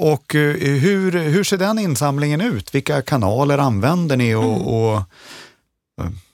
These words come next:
Speaker 1: och sådär? Hur kommer pengarna in?
Speaker 2: Ja, alltså privatpersoner, för det känns jag också, även om vi inte satsar strategiskt, alltså vi har ju ändå i plats att säga, men det finns en taxesystematik. Um, du kan ge pengar via kortbetalning på hemsidan.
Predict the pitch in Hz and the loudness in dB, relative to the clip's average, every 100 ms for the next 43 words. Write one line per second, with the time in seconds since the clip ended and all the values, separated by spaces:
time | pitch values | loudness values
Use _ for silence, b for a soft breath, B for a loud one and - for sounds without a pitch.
0 | _ - 110 - 90 - - 185 190 185 | _ -2 0 2 0 -2 -4 -2 -2 0
1 | 151 147 147 165 - - - - 196 190 | 0 0 0 -2 -6 -14 -10 -4 -2 -2
2 | 156 - B B B - 202 208 208 240 | -4 -10 B B B -2 0 0 2 2
3 | 330 277 269 277 254 220 190 277 330 262 | 0 -2 0 0 0 0 0 0 2 0
4 | 240 226 - - - 226 220 214 240 254 | 0 0 0 0 2 2 2 2 2 2
5 | 214 - 196 - 180 190 180 254 269 214 | 0 0 -2 -4 -4 -4 -2 0 0 0
6 | 190 - 175 190 196 190 185 180 180 185 | -2 -2 -2 0 0 0 0 0 -2 -2
7 | 190 - - - - - 185 196 180 185 | -4 -4 -6 -6 -6 -4 -2 -2 -2 -4
8 | 175 170 160 - 156 - - 185 - 165 | -2 -4 -4 -2 -2 -2 -2 -2 -2 0
9 | 170 - 247 254 254 - 190 185 175 175 | -2 -2 0 0 -2 -2 0 2 0 0
10 | 190 185 185 180 175 170 180 165 175 170 | -2 -2 0 0 0 -2 -2 -2 -2 0
11 | 165 165 - - 160 165 156 160 170 208 | -2 -2 -4 -4 -2 0 0 -2 -2 0
12 | 233 226 233 233 226 226 226 | 0 0 0 2 2 2 -2